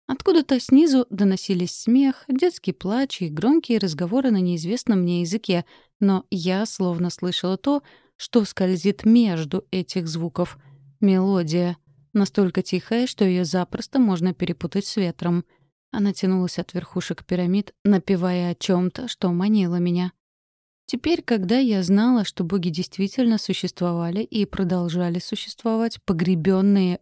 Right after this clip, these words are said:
в другом измерении — все в жизни словно обрело новый смысл.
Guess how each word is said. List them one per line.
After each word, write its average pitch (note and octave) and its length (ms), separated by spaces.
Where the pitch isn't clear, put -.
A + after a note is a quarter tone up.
в F3+ 160
другом F3+ 540
измерении — F3+ 720
все F3+ 400
в D#3 100
жизни F#3 540
словно F3+ 520
обрело F3+ 420
новый F3 280
смысл. F3+ 500